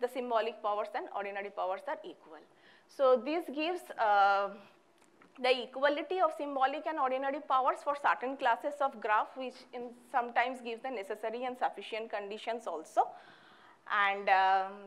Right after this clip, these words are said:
still the description of the symbolic power, uh, in general, it is not known for weighted oriented graphs. And, um, uh, there are, uh, many questions which are still open in this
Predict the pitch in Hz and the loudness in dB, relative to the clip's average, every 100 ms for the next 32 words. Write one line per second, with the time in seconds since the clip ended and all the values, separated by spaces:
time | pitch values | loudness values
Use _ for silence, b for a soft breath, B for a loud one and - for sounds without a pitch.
0 | 202 - 320 349 392 392 277 277 - 320 | -20 -6 -2 0 2 2 2 0 -4 -8
1 | - 359 339 349 339 277 262 254 294 - | -4 -2 0 -2 -2 -4 0 0 0 -2
2 | 294 285 330 359 - - 233 220 - 247 | 0 2 0 0 -12 -4 -2 0 -4 -6
3 | 254 247 233 233 285 269 277 247 233 226 | -4 -2 -2 -2 -2 -4 -8 -4 -4 -2
4 | 277 233 247 254 240 208 185 214 208 190 | -4 -6 -4 -2 -2 -2 -6 -8 -8 -10
5 | 196 190 220 - 175 170 - - B B | -10 -10 -12 -8 -2 -2 -4 -18 B B
6 | B B B _ - 175 185 180 - 165 | B B B _ -14 -12 -8 -4 -4 -6
7 | 170 180 170 170 175 190 B B 208 214 | -18 -20 -20 -20 -20 -20 B B _ -20
8 | 202 _ _ _ _ - 190 185 180 180 | -20 _ _ _ _ -16 -14 -14 -14 -14
9 | - 220 226 240 226 170 B B B _ | -8 0 2 2 0 -4 B B B _
10 | 180 170 180 170 226 254 320 311 277 - | -4 -2 -2 -2 0 0 -2 -2 -2 -2
11 | 285 302 262 240 269 254 254 294 294 233 | -6 -6 -8 -2 0 0 -4 -6 -2 -2
12 | 226 240 240 220 208 | -2 -6 -4 -6 -12